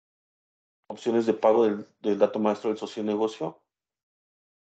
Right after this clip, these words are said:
una forma de pago y en esa parte la, el código de forma de pago que es de, eh, cero uno efectivo,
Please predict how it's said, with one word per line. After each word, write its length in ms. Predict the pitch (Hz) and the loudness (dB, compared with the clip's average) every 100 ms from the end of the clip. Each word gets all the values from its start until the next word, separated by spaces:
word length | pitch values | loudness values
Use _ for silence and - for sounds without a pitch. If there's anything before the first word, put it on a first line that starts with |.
| _ | _
una 280 | 113 117 113 | -2 2 2
forma 460 | - 113 113 117 113 | 2 2 4 6 6
de 100 | 101 | 6
pago 720 | - 110 110 123 135 - - - | 4 4 6 4 4 0 -10 -8
y 560 | 123 123 127 127 - _ _ _ - | -2 2 4 4 0 _ _ _ -10
en 200 | 113 110 | -4 -2
esa 240 | 107 107 | -4 -2
parte 340 | - 110 107 117 | 2 2 4 2
la, 580 | 110 107 104 104 110 - _ _ _ _ _ - | 2 2 2 0 -2 -10 _ _ _ _ _ -12
el 160 | 110 - | -10 4
código 280 | 120 120 | 6 8
de 80 | 110 | 8
forma 280 | 107 110 120 | 6 2 2
de 100 | 110 | 2
pago 300 | 123 117 107 | 4 4 4
que 240 | - 107 | 0 -2
es 120 | 101 104 | -2 -2
de, 520 | 107 101 104 - _ _ - | 0 0 -2 -10 _ _ -20
eh, 200 | - - | -20 -20
cero 400 | _ - 113 110 | _ 0 6 6
uno 200 | 107 107 | 6 2
efectivo, 800 | 104 117 - 131 120 113 113 | -4 -10 -6 0 4 4 2